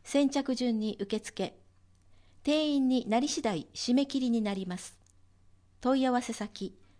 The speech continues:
三輪公民館。電話、四四二、二二六一。ファックス、四四六、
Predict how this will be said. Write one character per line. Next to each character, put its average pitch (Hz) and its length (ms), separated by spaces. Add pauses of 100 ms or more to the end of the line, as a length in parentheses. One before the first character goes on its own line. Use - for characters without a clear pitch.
(160)
三 226 120
輪 277 120
公 262 240
民 233 200
館。 165 280 (520)
電 233 280
話、 190 180 (240)
四 311 260
四 269 300
二、 160 160 (300)
二 277 220
二 262 220
六 180 240
一。 240 400 (680)
フ 311 60
ァ - 20
ッ 311 40 (120)
ク 214 80
ス、 - 200 (420)
四 294 260
四 254 240
六、 - 420